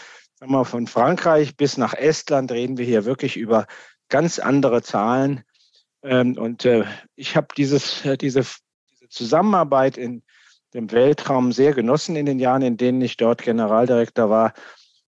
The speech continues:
Und hab dann gesagt, also ich träume immer noch von den Vereinigten Staaten von Europa. Aber da wir da noch nicht sehr nah dran sind, die Astronauten uns aber immer wieder sagen, wenn sie aus dem Weltall gucken,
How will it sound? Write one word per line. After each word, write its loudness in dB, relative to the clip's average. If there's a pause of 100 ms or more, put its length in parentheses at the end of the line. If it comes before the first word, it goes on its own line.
Und -2
hab -2
dann 2
gesagt, 0
also 0
ich -4
träume 0
immer -2
noch 0
von -2
den 0
Vereinigten -2
Staaten -2
von -4
Europa. 2 (920)
Aber 2
da 2
wir 2
da 2
noch 0
nicht -2
sehr 2
nah 2
dran -2
sind, 0 (760)
die -4
Astronauten 0
uns 0
aber 0
immer 2
wieder 2
sagen, 0
wenn -2
sie -2
aus 0
dem -2
Weltall 2
gucken, -8